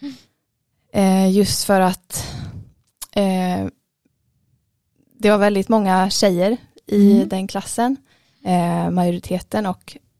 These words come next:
Speaker 2: man, eh, man går igenom väldigt, eh, ja, men när folk kommer i puberteten och,
Speaker 1: Mm.
Speaker 2: eh, det blir väldigt känsligt, vissa saker, och,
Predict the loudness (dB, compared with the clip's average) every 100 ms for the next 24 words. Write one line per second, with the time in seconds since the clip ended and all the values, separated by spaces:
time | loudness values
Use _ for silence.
0 | _ -4 -2 -2 -4 -4 -6 -8 _ _
1 | _ _ _ _ _ _ _ _ 0 2
2 | 4 4 4 2 2 2 2 0 -4 _
3 | -2 0 0 0 -2 -2 -2 -2 -2 -4
4 | -2 -4 -4 -4 -4 -2 -4 -4 -4 -2
5 | -2 -4 -2 0 2 2 0 -2 -6 -2
6 | 0 0 -2 -6 -4 -2 0 -2 -2 -2
7 | -2 -4 -8 -6 -8 -8 -8 -6 -4 -2
8 | -2 -4 -4 -2 0 -2